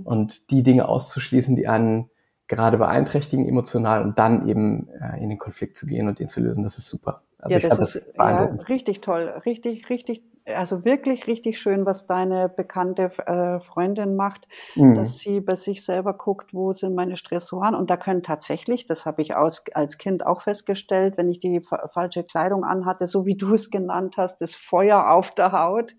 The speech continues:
Speaker 1: Mhm.
Speaker 2: Ähm, und da gibt's ja noch einiges anderes, was uns stressen kann, tatsächlich erstmal selber gucken, weil, und das ist auch meine Erfahrung, wenn m-, meine Kinder etwas, ähm,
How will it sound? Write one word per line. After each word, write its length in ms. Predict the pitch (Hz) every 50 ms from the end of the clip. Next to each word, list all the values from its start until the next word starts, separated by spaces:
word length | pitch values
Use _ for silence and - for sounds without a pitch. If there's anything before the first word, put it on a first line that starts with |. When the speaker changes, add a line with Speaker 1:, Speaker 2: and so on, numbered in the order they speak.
| - -
Speaker 1:
Mhm. 440 | - 131 120 110 104 95 98 107 123 - - -
Speaker 2:
Ähm, 420 | 185 190 190 185 185 185 190 - -
und 140 | 175 170 180
da 80 | 175
gibt's 360 | 175 - 190 185 - - -
ja 120 | - 180 165 165 -
noch 260 | - 160 160 156 -
einiges 500 | - - 156 170 165 165 165 165 160 -
anderes, 460 | - - 180 190 - 208 208 - -
was 180 | 196 196 196 -
uns 220 | - 190 196 196
stressen 500 | - - - - 175 190 196 - 202 196
kann, 280 | 196 - 196 196 190 190
tatsächlich 500 | 180 175 - - 196 185 - 185 - -
erstmal 340 | - 175 - - 180 180 175
selber 320 | - - 165 190 220 220
gucken, 440 | 214 - 214 208 208 - 208 202 196
weil, 500 | 196 151 156 208 240 254 262 277 294 285 - _ - - - - _
und 200 | - 208 196 202
das 160 | 190 180 190
ist 140 | 180 180 165
auch 160 | 170 165 -
meine 340 | 175 170 175 196 233 247 240
Erfahrung, 1080 | - 226 220 - - - 214 208 220 240 240 226 233 233 233 233 233 233 233 226 - - _ _ _ _ _ -
wenn 500 | 170 190 202 196 202 196 190 196 - -
m-, 220 | - 190 190 - - _ - -
meine 440 | - 185 185 180 180 196 214 220 214
Kinder 920 | - - - - 214 220 226 226 214 214 214 208 208 208 208 208 202 196 - _ _
etwas, 680 | - 175 180 - - 196 190 185 - - - - - _ -
ähm, 680 | - 185 185 185 185 185 185 185 185 180 175 175 175